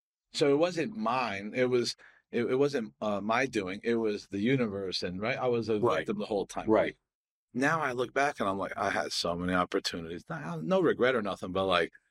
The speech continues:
Speaker 1: once I switched to, like, they're all around me, like, now I see it. 'Cause everybody that sees shit, I'm just like, "No." Abandoned building, I'm like, "How much? Let's do it."
Speaker 2: Right.
Speaker 1: Right? "This one's selling for this." I'm like, "Why?" So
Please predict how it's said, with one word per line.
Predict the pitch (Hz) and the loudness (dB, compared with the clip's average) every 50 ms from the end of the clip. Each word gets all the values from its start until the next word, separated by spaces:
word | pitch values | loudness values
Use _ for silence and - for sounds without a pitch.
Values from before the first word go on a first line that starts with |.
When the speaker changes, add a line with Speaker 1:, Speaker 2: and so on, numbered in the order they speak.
| _ _ _ _ _ _ _ _ - | _ _ _ _ _ _ _ _ -6
Speaker 1:
once | - 107 156 170 160 - | -2 0 0 0 0 0
I | 165 135 123 | 0 2 2
switched | - - - 139 127 - - | 2 2 2 0 0 -2 -2
to, | - 117 | -4 -2
like, | 104 95 - - | -2 -4 -2 0
they're | 113 107 - - | 0 0 0 0
all | - 110 120 120 117 107 | 0 2 4 4 4 4
around | 101 98 98 107 113 123 127 135 143 | 2 2 2 2 2 2 2 0 0
me, | 151 156 156 143 135 - _ _ _ _ - | -2 -4 -4 -6 -10 -14 _ _ _ _ -8
like, | 95 92 90 90 | -4 -4 -4 -4
now | 95 98 110 120 123 110 101 | -2 0 0 2 2 2 0
I | 90 95 | 0 -2
see | - - - - 151 127 | -2 -2 -2 0 0 0
it. | 98 - - | -2 -2 -2
'Cause | - 123 107 123 | -4 -2 0 2
everybody | 123 131 143 139 139 143 135 127 | 2 2 0 0 0 0 0 0
that | 120 117 | 0 0
sees | - - 120 110 - | -2 -2 -2 -4 -4
shit, | - - - 139 139 - - | -2 0 0 0 0 0 -4
I'm | 92 98 | -6 -6
just | 98 101 98 - | -6 -6 -6 -4
like, | 98 92 92 92 | -4 -4 -4 -4
"No." | 104 104 101 95 | -6 -6 -6 -4
Abandoned | 92 101 151 156 156 151 143 139 | 0 0 0 2 0 -2 0 4
building, | 165 165 151 127 104 101 | 4 4 4 2 -2 -2
I'm | 101 98 | -2 -2
like, | 101 98 90 - | -2 -2 -2 0
"How | - 127 | 0 0
much? | 117 123 123 120 - - - | 2 2 0 0 0 -2 -2
Let's | 117 117 104 | -2 -4 0
do | 95 127 127 123 | 2 2 4 4
it." | 117 120 117 - _ _ - | 4 2 0 -6 _ _ -6
Speaker 2:
Right. | 113 110 113 104 92 151 | -2 2 2 2 4 4
Speaker 1:
Right? | 151 160 156 123 - _ _ _ _ _ _ - | 4 4 2 2 -2 _ _ _ _ _ _ -2
"This | 156 156 - - | 0 0 0 0
one's | 151 147 139 - | -2 -2 -2 0
selling | - 151 143 143 139 135 | 0 0 2 0 0 -2
for | 139 - 131 | -2 0 2
this." | 131 151 147 135 - | 4 4 4 4 2
I'm | 110 98 104 | -2 -2 -2
like, | 104 98 92 92 | -2 -2 -4 -4
"Why?" | 80 78 98 117 127 123 120 120 117 113 | -4 0 2 4 4 4 4 2 0 0
So | - - 135 113 104 85 | 0 0 0 0 0 -2